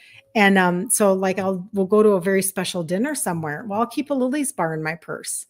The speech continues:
And while everybody else is maybe eating something super special, I've got my white chocolate in my purse. And you know what I mean? Like,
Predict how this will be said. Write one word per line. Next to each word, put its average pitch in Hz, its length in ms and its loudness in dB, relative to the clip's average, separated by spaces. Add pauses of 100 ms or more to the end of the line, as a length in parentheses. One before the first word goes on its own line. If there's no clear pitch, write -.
(220)
And 202 80 -2
while 202 160 2
everybody 208 380 2
else 233 240 2
is 208 120 -4
maybe 190 240 -2
eating 190 300 0
something - 240 -6
super 196 300 -4
special, 269 480 -6
I've 208 160 0
got 226 160 -2
my 190 100 -2
white 180 280 -2
chocolate 185 460 -2
in 170 140 -2
my 170 140 -2
purse. 175 360 -4
And 175 160 -6
you 285 120 -2
know 277 80 4
what 294 80 4
I 311 80 2
mean? 311 260 0
Like, 233 240 0